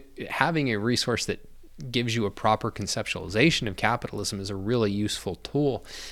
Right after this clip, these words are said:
but it just wasn't a full toolkit and was not therefore really usable for people, even if they responded positively to it. And I just didn't, I didn't know how to do better at that point. Uh, then the second thing I'll say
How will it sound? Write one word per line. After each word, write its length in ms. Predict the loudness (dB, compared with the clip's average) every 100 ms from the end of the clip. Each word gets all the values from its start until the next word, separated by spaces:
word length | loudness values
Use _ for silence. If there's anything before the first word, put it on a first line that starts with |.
| -4
but 100 | -2
it 60 |
just 280 | 0 0 2
wasn't 260 | 2 2 2
a 40 |
full 260 | -4 -6 -6
toolkit 580 | -4 2 2 2 -2 -2 -2
and 340 | -2 -2 0
was 240 | 0 2
not 320 | 2 0 0 -2
therefore 480 | -2 0 0 0 -2 -18 -20 -14
really 360 | -2 4 4 4
usable 520 | 4 4 6 6 4
for 160 | 0 -2
people, 300 | -2 -2 -2
even 200 | -2 -2
if 80 | -2
they 100 | -4
responded 540 | -4 -4 -2 -2 -2
positively 600 | -4 0 2 2 -2 -4
to 200 | -8 -10
it. 160 | -10 -12 -20 -18 -16 -16 -18 -4
And 300 | 2 2 2
I 40 | -4
just 180 | -4 0
didn't, 320 | 0 0 -4 -6
I 80 | 0
didn't 180 | 0 2
know 120 | 2
how 100 | 2
to 80 | 2
do 160 | 0
better 500 | -2 0 2 0 -2 -6
at 120 | -8
that 200 | -6 -6
point. 260 | -6 -6 -8 -16 -20 -20 -20 -20 -20 -18 -16 -10 0
Uh, 240 | 2 2 0
then 140 | 0
the 60 | 2
second 340 | 0 0 2
thing 120 | 4
I'll 120 | 4
say 380 | 2 2 2 0